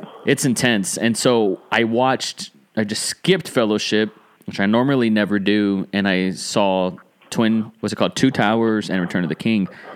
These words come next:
a couple days ago, and, oh my God, I was watching it with my son, who's fourteen, so, you know, it's very,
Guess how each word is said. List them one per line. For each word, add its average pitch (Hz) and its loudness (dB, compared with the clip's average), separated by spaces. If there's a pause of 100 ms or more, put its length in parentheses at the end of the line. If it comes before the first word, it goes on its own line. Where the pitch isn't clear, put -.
(220)
a - -20
couple 131 2
days 139 2
ago, 80 0 (300)
and, 110 0
oh 113 4
my 101 2
God, 92 0
I 104 4
was 113 2
watching 120 2
it 104 2
with 92 -2
my 98 2
son, 120 0
who's 98 0
fourteen, 107 0
so, 80 -2 (520)
you 95 0
know, 71 0
it's - -2
very, 107 2